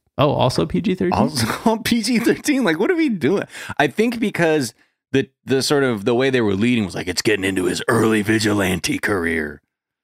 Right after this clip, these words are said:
Speaker 2: So it's like, what,
Speaker 1: Right.
Speaker 2: you're expecting to, like, rip people's, like, mandibles off and, like,
Speaker 1: <laughs>
Speaker 2: kick their heads off and shit? Like, what are you, what, what about it that, uh, like, what are you missing with a P G thirteen film here? 'Cause, you know, for all the people who are like, "The Dark Knight, man,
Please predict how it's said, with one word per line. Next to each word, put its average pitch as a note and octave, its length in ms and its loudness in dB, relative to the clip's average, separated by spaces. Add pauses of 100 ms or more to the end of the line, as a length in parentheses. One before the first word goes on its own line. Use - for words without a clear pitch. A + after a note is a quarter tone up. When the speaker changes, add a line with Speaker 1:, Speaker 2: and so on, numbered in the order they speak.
(120)
Speaker 2:
So A2 160 2
it's G2 100 0
like, G2 120 2
what, F#2+ 100 4
Speaker 1:
Right. F#2 80 0
Speaker 2:
you're G#2+ 100 2
expecting G#2 420 0
to, F#2+ 60 0
like, E2+ 160 0
rip F#2 260 -2
people's, F#2+ 320 0
like, D#2+ 160 -2
mandibles A2+ 600 0
off C#3+ 400 -2
and, G3 280 2
like, E2 180 0
Speaker 1:
<laughs> - 100 0
Speaker 2:
kick B2+ 220 0
their G2+ 160 2
heads G#2+ 280 0
off C3+ 240 0
and D#3 100 -2
shit? D#3+ 220 -2
Like, G2+ 180 0
what C3 140 2
are D3 60 2
you, C#3 120 -2
what, A#2 300 -2 (880)
what C3+ 180 2
about A2+ 440 2
it F#2+ 160 -2
that, F2+ 320 0 (160)
uh, E2+ 680 0 (100)
like, F#2+ 160 -4
what B2 160 0
are C3+ 40 0
you A2+ 120 2
missing E2+ 560 -2
with E2+ 140 -4
a D#2+ 60 -2
P F#2 180 -2
G E2 180 -4
thirteen D#2+ 480 -2
film D2 240 -6
here? D2+ 200 -6
'Cause, - 320 -8 (520)
you - 80 0
know, C3 140 2
for A#2 140 2
all A#2 120 2
the A#2+ 80 2
people A#2+ 300 0
who G2+ 80 0
are G#2 60 2
like, F#2 180 -4
"The - 80 -2
Dark G#2+ 300 0
Knight, G2+ 260 2
man, F2+ 420 2